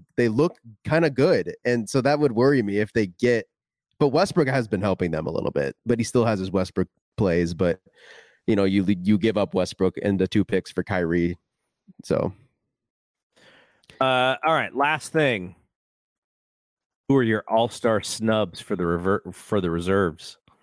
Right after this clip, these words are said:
Speaker 1: I think Anthony Edwards is the number one for me. I did, uh, we did our, uh, all-star episode, and for me, like,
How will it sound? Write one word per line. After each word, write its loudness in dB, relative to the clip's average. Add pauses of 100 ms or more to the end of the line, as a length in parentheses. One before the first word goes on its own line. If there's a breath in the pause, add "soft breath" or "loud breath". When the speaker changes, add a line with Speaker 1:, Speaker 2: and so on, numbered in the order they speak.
(160)
Speaker 1:
I 2
think 2
Anthony 0
Edwards -2
is 0
the 0
number 2
one -2 (360)
for 0
me. -4 (240)
I 2
did, 2
uh, 0
we 4
did 4
our, 4
uh, 2 (100)
all-star 2 (140)
episode, 4
and 0
for 2
me, 4
like, 0